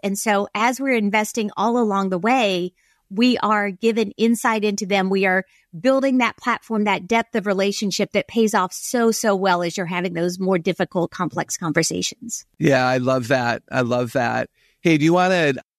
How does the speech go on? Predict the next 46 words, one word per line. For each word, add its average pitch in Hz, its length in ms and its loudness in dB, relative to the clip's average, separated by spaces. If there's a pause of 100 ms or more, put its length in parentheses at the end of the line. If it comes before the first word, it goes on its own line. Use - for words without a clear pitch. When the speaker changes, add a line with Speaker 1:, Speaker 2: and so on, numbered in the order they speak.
(300)
Speaker 2:
get 165 180 4
into 160 200 2
some 147 160 -2
more 143 140 2
specifics 139 600 -2
about 131 240 0
the 127 100 0
gender 127 340 0
and 120 140 4
sexuality 123 680 0
thing? 135 560 2 (240)
Speaker 1:
Yes, 185 600 0
I 208 100 0
would 214 160 0
love 262 340 0
to 214 240 -12
hear 233 300 0
some 214 220 -2
more. 170 320 0 (180)
Speaker 2:
What's 151 280 2
on 196 180 4
my 160 180 2
heart 135 500 0
as, 123 300 -2
as 117 180 0
I'm 127 160 2
hearing 131 640 4
our 123 180 2
conversation 123 880 0
is 120 200 2
to 147 100 0
remind 151 460 4
our 139 140 2
listeners 117 640 0 (440)
to 160 240 4
boldly 165 720 2
live 139 440 2
loudly 135 720 2
and 120 140 2
confidently 127 800 0
in 123 140 6
your 117 120 4
gender 120 380 2
before 117 320 2
your 113 120 0
kids. 117 500 -4